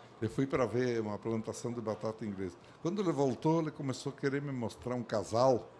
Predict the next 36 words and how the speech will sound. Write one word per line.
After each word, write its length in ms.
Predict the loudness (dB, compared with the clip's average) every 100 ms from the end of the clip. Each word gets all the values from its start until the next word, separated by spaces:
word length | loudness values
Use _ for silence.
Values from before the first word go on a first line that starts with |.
| -20 -20 -20 -20 -20 -20 -10
ah, 680 | -2 2 2 2 0 0 -2
me 180 | 0 2
mostrar 540 | 4 4 2 2 2
um 180 | 4 2
museu 680 | 2 4 2 8 10 10 8 2 -14 -20 -18 6
deles, 420 | 8 10 6 0
da 100 | 0
família. 540 | 2 4 4 2 -2 -6 -20 -20 -20 -20 -20 -20
Fui 200 | -4 -2
ver 140 | 0 0
o 60 |
museu, 320 | 0 -2 -4 -4
digo, 520 | -4 -2 0 2 2
"Uh, 40 |
aqui 260 | 0 -2 -2
é 60 |
uma 140 | -2 -2
coisa 240 | -2 -2
diferente." 440 | -4 -2 0 0 -4 -12 -20 -20 -12 0
E 40 |
aí 340 | 4 4 4 2
ele 280 | 2 2
era, 220 | 4 2 0
disse 160 | 0
assim, 260 | 0 0 -2 -2
"Nós 180 | -2 2
somos 280 | 4 2
especialistas 1040 | 0 -4 4 4 6 4 4 4 2 0 0
em 100 | 2
batata." 280 | 2 0 -4 -12 -12 -14 -18 4
Batia 400 | 4 6 4 4 4
no 160 | 2
peito 400 | 8 8 8 0
como 240 | -2 0 0
se 140 | -2
fosse 460 | 0 0 0 -4